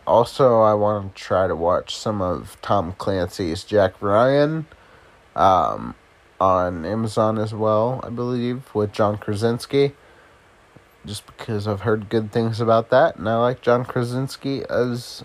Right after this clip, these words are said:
an action actor, so, yeah. Definitely looking forward to checking that out, but we'll see what else I end up talking about. I'm sure there'll be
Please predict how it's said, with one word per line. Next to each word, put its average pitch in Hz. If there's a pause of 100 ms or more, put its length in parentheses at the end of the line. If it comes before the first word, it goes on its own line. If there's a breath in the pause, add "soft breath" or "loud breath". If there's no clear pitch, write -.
an 120
action 110
actor, 107
so, 104 (1000 soft breath)
yeah. 151 (800)
Definitely 120
looking 120
forward 120
to 120
checking 120
that 135
out, 160 (960 soft breath)
but 120 (1040)
we'll 113
see 139
what 135
else 139
I 113
end 104
up 101
talking 110
about. 107
I'm 110
sure 113
there'll 113
be 117